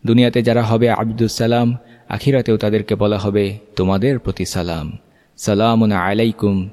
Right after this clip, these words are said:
তিবতুম ফাদখুলুহা খালিদিন। যখন জান্নাতি ব্যক্তিরা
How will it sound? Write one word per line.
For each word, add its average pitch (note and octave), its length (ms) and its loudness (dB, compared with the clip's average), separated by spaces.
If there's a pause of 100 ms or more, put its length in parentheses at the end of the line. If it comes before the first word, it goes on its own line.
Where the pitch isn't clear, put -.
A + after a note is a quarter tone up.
তিবতুম F#2+ 520 -2
ফাদখুলুহা F#2+ 1040 -2
খালিদিন। E2+ 680 -4 (880)
যখন A#2 280 2
জান্নাতি A#2 360 2
ব্যক্তিরা A#2+ 480 0